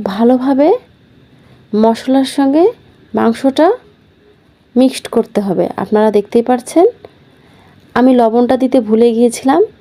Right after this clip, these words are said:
এ পর্যায়ে লবণটা অ্যাড করে দিলাম, দিয়ে আবারও খুব ভালোভাবে মাংসটা মেখে নেওয়া আমার already হয়ে গিয়েছে। Then এখন ঢাকনা দিয়ে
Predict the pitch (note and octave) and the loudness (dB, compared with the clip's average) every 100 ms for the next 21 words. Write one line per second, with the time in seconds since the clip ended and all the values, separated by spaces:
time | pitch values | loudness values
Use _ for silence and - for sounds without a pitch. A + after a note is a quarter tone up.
0 | - A3+ A#3 A3+ A#3 A3+ G#3+ A3+ A3+ A3 | -6 -2 0 0 2 0 2 0 0 -2
1 | G#3+ A#3 A#3 A#3 C4 G4 - _ _ - | -2 0 0 2 2 0 -2 _ _ -6
2 | G#3 B3+ - - G#3 A#3 C4+ E4 B4 _ | 0 2 0 -2 -2 0 2 2 -2 _
3 | _ _ - - B3+ F#3+ F#3 A3 A#3+ B3 | _ _ -8 -4 -4 -4 0 0 0 0
4 | C4 E4+ C5 _ _ - A#3+ A#3+ C4 C#4 | 0 0 0 _ _ -6 -2 -2 -2 0
5 | C4+ A#3 A#3 B3+ B3 B3 B3 A#3 A#3 A#3+ | 2 2 2 2 2 2 2 2 2 0
6 | B3+ A#3 A#3+ A#3+ B3+ B3+ D#4+ F#4 C4+ G#3 | 0 2 2 4 2 0 0 2 2 2
7 | A#3 A#3+ B3 C#4 F4+ G#4 A#3+ G#3+ G#3 A#3 | 0 0 -4 0 0 2 0 -2 -2 0
8 | C#4 A4 - - - - G#3+ A#3 A#3+ | 2 0 -2 -20 -20 -4 0 4 4